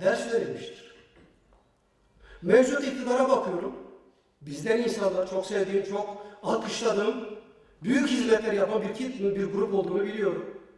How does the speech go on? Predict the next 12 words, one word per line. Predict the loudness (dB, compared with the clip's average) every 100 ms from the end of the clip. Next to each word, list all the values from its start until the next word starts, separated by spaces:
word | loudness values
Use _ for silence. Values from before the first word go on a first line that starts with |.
| _ _ _ _ _ _ _ _ _ _ _
Varlıklarından | 4 4 4 2 2 4 4 2
bu | 2
tarafa | 2 2 2
da |
hep | 2 2
arkalarından | 4 2 2 2 2
oldum. | 0 -2 -6 -10 -16 -20 _ _ _ _ _ _ _ _ _
Ama | -2 2 2 0 -6
Sayın | -2 -2
Cumhurbaşkanı | -2 -6 -4 -4 -2 -2 0
diyor | -2 -2
ki, | -4 -8 -10 -16